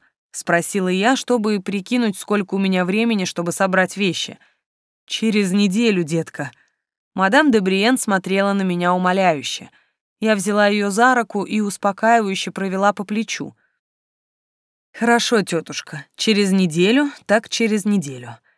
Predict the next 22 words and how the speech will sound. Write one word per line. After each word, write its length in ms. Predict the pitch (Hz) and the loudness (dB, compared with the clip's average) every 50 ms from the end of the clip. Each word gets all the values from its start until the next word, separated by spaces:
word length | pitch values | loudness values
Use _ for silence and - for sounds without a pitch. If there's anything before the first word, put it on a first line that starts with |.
| _ _ _ _ _ _ _ _ _ _ _ _ _ _ _ - | _ _ _ _ _ _ _ _ _ _ _ _ _ _ _ -4
«Бог 300 | 220 233 220 170 - - | -2 0 0 -2 -2 -6
ты 140 | - 175 | -6 -4
мой», — 360 | 165 170 170 165 175 185 185 _ _ _ _ _ _ | -2 0 0 0 0 -2 -4 _ _ _ _ _ _
тихо 340 | - - 214 240 - - 254 | -4 -2 -2 0 0 0 0
поразилась 580 | - 226 208 196 190 160 196 202 196 190 - - | 2 4 4 4 4 2 0 -2 -2 -2 -4 -2
мадам. 460 | 208 196 196 175 170 151 135 127 - _ _ _ _ _ _ _ _ - | 0 0 0 0 -2 -4 -6 -8 -14 _ _ _ _ _ _ _ _ 0
«Ну, 160 | 226 233 220 | 2 2 2
словно 480 | - - 233 220 233 247 240 226 190 185 | 0 0 2 4 4 4 4 2 0 0
подменили». 640 | - 185 170 175 170 165 165 165 160 160 160 165 156 _ _ _ _ _ _ _ _ _ _ | -2 -4 -2 -2 -2 0 -2 -2 -4 -4 -6 -8 -10 _ _ _ _ _ _ _ _ _ _
Я 200 | - 214 214 214 | -2 0 2 2
невольно 440 | 214 220 214 214 214 214 214 208 208 | 4 4 4 4 4 4 4 2 2
улыбнулась. 680 | 208 208 208 196 208 214 220 208 175 147 139 - - _ _ _ _ _ | 2 0 0 2 2 2 2 2 0 -4 -8 -12 -16 _ _ _ _ _
Она 200 | - 208 220 226 | -2 0 2 2
была 260 | 220 208 247 262 302 | 2 2 4 2 2
совершенно 580 | 277 - 208 196 190 185 - - 226 226 220 202 | 2 0 -2 -2 -2 -2 -2 0 0 0 0 0
права, 440 | - 220 220 226 208 190 - - - | 2 2 4 4 4 4 2 0 -2
хотя 380 | - - 170 - - 175 170 | -6 -6 -6 -4 -2 -2 0
и 40 | 170 | 0
не 120 | 175 175 175 | 0 0 2
догадывалась 720 | 185 190 202 196 208 202 175 - 143 135 135 127 - - | 2 2 2 2 2 2 0 -2 -8 -8 -12 -10 -8 -8
об 140 | 143 139 143 | -6 -6 -6
этом. 280 | 139 - - 127 135 | -8 -10 -10 -14 -14